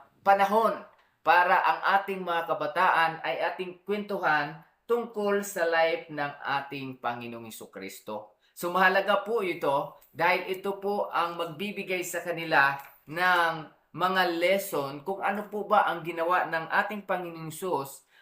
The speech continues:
sa pagmamahal sa mga tao. At itong ating values book, nandito ang mga lessons at mga kasaysayan kung papaano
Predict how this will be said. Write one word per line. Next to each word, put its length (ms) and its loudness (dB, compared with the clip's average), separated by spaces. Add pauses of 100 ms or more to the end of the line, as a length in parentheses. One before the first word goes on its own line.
(120)
sa 240 -2
pagmamahal 1040 4 (160)
sa 320 0
mga 480 -2 (240)
tao. 720 6 (560)
At 320 0
itong 240 -10
ating 480 -2
values 400 0
book, 320 -2
nandito 560 -4
ang 160 -2
mga 240 -2
lessons 720 -4 (320)
at 160 2
mga 320 0
kasaysayan 960 0
kung 160 -8
papaano 480 0